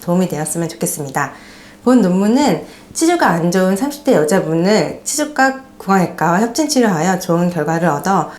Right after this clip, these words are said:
정리하여 발표하였습니다. 본 케이스 삼십 세 여자분은 상악 전치 돌출을 개선하고 싶어서 교정과에 내원하셨습니다. 승모두부 방사선 사진, 즉 머리의 옆모습 엑스레이를 분석한 값인 탭 원의 값을 보면 전 후방적으로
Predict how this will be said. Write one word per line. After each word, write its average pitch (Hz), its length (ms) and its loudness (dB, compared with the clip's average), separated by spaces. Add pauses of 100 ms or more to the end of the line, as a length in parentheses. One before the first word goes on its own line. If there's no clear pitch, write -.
정리하여 190 500 0
발표하였습니다. 175 1120 -2
본 254 220 4
케이스 392 420 4
삼십 349 400 -2
세 311 100 4
여자분은 233 680 2
상악 302 340 -4
전치 214 420 2
돌출을 214 460 2
개선하고 208 420 2
싶어서 202 440 -2
교정과에 185 480 2
내원하셨습니다. 180 1200 0 (360)
승모두부 359 680 4
방사선 208 480 0
사진, 269 500 2
즉 202 460 2
머리의 233 480 4
옆모습 233 480 4
엑스레이를 208 560 2
분석한 190 440 -2
값인 185 480 0 (320)
탭 294 320 6
원의 208 300 4
값을 190 300 0
보면 254 500 2
전 190 220 4
후방적으로 247 960 4